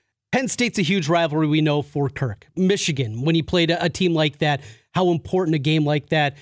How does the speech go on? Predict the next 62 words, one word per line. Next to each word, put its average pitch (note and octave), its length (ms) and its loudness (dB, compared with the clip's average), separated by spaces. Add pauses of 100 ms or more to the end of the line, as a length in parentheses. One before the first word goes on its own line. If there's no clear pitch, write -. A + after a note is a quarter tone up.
(220)
certainly G3+ 280 -2
was, D#3+ 280 0
him E3+ 140 2
being D#3+ 220 2
more D#3 160 2
of D3+ 80 -2
an D3 100 2
old D3+ 260 -2
school D3 320 0
guy. D3 180 0
I D#3+ 40 2
mean, F3+ 180 2 (420)
could C4 160 0
you D4+ 80 2
feel, D#4+ 300 0
though, C4+ 440 2 (100)
a A#3 40 -2
little B3 280 2
extra A3+ 340 -2
juice F3 340 0
in G3+ 60 0
a G3 40 2
week? F#3+ 240 0
Yeah, D#3+ 220 2
you, E3+ 280 -2
you F3+ 200 -2
respect F#3+ 440 -2
every G#3 300 0
opponent, F#3 520 0
but F3 200 0 (440)
could A#3 160 2
you E4+ 120 2
tell C#4+ 260 0
when C4+ 100 0
Coach A#3+ 320 -2
Ferentz, G3+ 340 0
when F#3 280 0 (400)
he B3+ 60 4
had D4 100 2
a C4+ 40 -2
little B3+ 200 2
something G#3+ 340 0
extra E3+ 320 0
that C3+ 200 -2
week? C#3+ 260 0
And, G3+ 240 2 (340)
you F#3+ 80 0
know, F#3 40 2
we F#3+ 100 0
kinda A3 200 0
talk G#3 260 0
about F#3+ 220 0
Purdue, F3+ 300 0
and D#3 100 0
maybe F3 220 2
there's E3+ 160 0
some F3 140 0
bad E3+ 300 0
blood D#3 280 0
boiling E3 400 2
right D#3 220 0
now. C#3+ 240 0